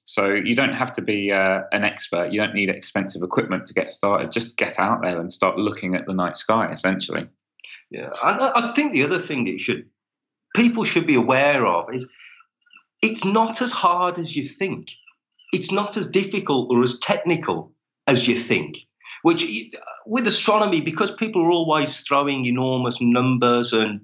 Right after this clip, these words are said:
Speaker 2: mind-bending concepts at you, you think it's gonna be difficult.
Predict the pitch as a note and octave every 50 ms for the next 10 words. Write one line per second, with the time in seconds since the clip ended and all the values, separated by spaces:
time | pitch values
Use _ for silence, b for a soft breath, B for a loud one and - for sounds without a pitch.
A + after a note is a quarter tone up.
0 | _ _ A#2 A#2+ A#2+ A#2+ B2+ B2 B2 B2 B2 A#2+ A#2 A#2+ B2 A#2+ B2 B2 A2+ A#2
1 | - - B2+ B2+ B2+ B2 - B2+ A2 - - - A#2 G2 F#2+ - - F#2+ F2 D#2+
2 | D#2 - _ _ _ _ _ _ _ _ - G#3+ G#3+ - - A#3+ A#3+ A#3+ - -
3 | - - - C#3+ C3+ A#2+ A#2 A#2 - G#3 G#3 - B2+ - - D2 C#2+ -